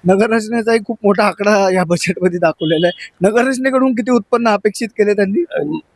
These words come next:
Speaker 2: हे बघा, नगर रचनेकडून,
Speaker 1: हा.
Speaker 2: अ, मागच्या वेळेला तीनशे बेचाळीस कोटी अठ्ठेचाळीस लाख रुपये पाहिजे
Speaker 1: एवढं?
Speaker 2: होते. हो.
Speaker 1: हा.
Speaker 2: तर त्यांना फक्त स-, दोनशे पंच्याहत्तर कोटी रुपयाचं उत्पन्न आलं.
Speaker 1: हा.
Speaker 2: आता त्यांनी तीनशे पन्नास कोटीचा लिस्टांक धरलेला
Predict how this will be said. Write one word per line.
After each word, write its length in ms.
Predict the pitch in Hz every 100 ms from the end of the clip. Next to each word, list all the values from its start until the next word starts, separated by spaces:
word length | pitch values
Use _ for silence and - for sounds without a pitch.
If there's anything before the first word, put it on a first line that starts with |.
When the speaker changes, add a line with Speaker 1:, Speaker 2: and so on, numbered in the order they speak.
| _ -
Speaker 2:
हे 60 | 160
बघा, 280 | 165 147
नगर 360 | 127 139 151 185 208 -
रचनेकडून, 1040 | 151 160 - 175 180 180 - 175 180 196 -
Speaker 1:
हा. 200 | 175 160 143 _ -
Speaker 2:
अ, 360 | 151 156 160 151 _ 143 131 -
मागच्या 460 | 139 139 143 -
वेळेला 180 | 185 190
तीनशे 360 | 185 185 147 190
बेचाळीस 460 | 180 180 202 202
कोटी 220 | 175 170 196
अठ्ठेचाळीस 460 | 175 185 165 185
लाख 120 | 156 156
रुपये 220 | 156 131 139
पाहिजे 220 | 139 220
Speaker 1:
एवढं? 100 | 294
Speaker 2:
होते. 120 | 214 - _ _ -
हो. 180 | 139 117
Speaker 1:
हा. 400 | - - 160 139 _ _ -
Speaker 2:
तर 140 | 180
त्यांना 440 | - - 160 165 190 -
फक्त 220 | 170 196
स-, 140 | - - 135
दोनशे 260 | 156 165 180
पंच्याहत्तर 500 | - 160 180 185 175
कोटी 200 | 180 170
रुपयाचं 280 | 160 165 160
उत्पन्न 320 | - 156 143
आलं. 180 | 139 175
Speaker 1:
हा. 400 | - _ 165 156
Speaker 2:
आता 200 | 151 175
त्यांनी 240 | 175 175
तीनशे 300 | 180 175 160
पन्नास 340 | 175 170 165 170
कोटीचा 280 | 160 151 147
लिस्टांक 480 | 147 131 - 139 127
धरलेला 380 | 113 104 101